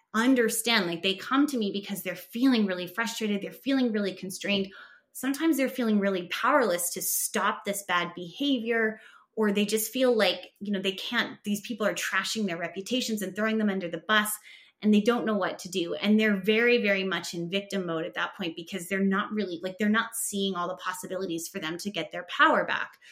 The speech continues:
So what we have to do to get your power back is, number one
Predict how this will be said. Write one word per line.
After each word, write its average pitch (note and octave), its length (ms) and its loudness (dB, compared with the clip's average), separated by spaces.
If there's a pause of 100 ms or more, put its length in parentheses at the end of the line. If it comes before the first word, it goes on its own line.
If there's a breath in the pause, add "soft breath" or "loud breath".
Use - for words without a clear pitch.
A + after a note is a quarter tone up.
(280 loud breath)
So - 180 -4
what A3+ 100 4
we A#3 100 2
have E4+ 260 4
to D4 80 0
do C4 120 0
to A#3+ 80 2
get A3+ 220 4
your G#3 200 2
power F3+ 480 0
back - 340 -2 (480)
is, G#3 160 2
number A#3+ 280 4
one F3 400 -6